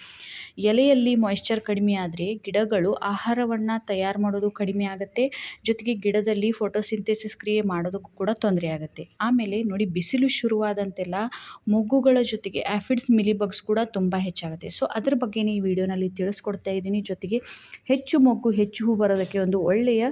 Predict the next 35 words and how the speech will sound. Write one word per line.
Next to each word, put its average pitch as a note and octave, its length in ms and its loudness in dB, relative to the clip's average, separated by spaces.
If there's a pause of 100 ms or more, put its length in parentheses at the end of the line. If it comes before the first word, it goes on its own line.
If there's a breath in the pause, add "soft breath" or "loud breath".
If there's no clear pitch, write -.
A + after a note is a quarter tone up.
(440 loud breath)
ಆ, F#3+ 300 0
ಡ್ರೈ G#3 360 2
ಫರ್ಟಿಲೈಸರ್ C4 540 2
ಹಾಗೂ A3 220 2
ಲಿಕ್ವಿಡ್ G#3 340 2
ಫರ್ಟಿಲೈಸರ್ F3 520 -2
ಎರಡೂ A3 400 4
ಕೂಡ A#3 220 2
ತಿಳಿಸ್ತಾ F3 460 -2
ಇದ್ದೀನಿ. D#3+ 340 -10
So F3+ 140 0
ಬನ್ನಿ, G3 180 2
ಹಾಗಿದ್ರೆ A#3 300 2
ವಿಡಿಯೋ G#3 160 0
ಶುರು G3+ 260 -4
ಮಾಡೋಣ. F#3+ 320 -6
Welcome F3 340 -4
back G3 180 -4
to A#3 160 -2
Asha's F#3+ 420 -6
Plants F3 260 -6
and F3 120 -10
Flowers E3+ 400 -8
YouTube E3+ 260 -8
channel. D3+ 280 -12 (760 soft breath)
ಗುಲಾಬಿ A3 440 2
ಹೂ, F#3+ 280 0 (480)
ಹೂವಿನ A3+ 440 2
ರಾಜ, F#3+ 340 -2 (180)
ರಾಣಿ F#3 560 0
ಏನಂತೀರೋ G#3 580 2
ನಿಮಗೆ F3 300 -2
ಬಿಟ್ಟಿದ್ದು. E3+ 380 -8
ಆದರೆ F3+ 300 -4
ನನ್ನ F3 320 0